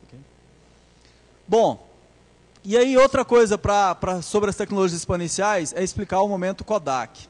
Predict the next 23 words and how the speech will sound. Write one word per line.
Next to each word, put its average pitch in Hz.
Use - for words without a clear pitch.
tá? 160
O 170
que -
seria 220
esse 185
momento 170
Kodak? 139
Mostrando, 226
olha 240
só, 180
algo 247
linear, 226
que -
você 202
cresce, 185
né, 165
linearmente, 165
e 233
algo 220
exponencial, 214
que 165
aí 170
você 202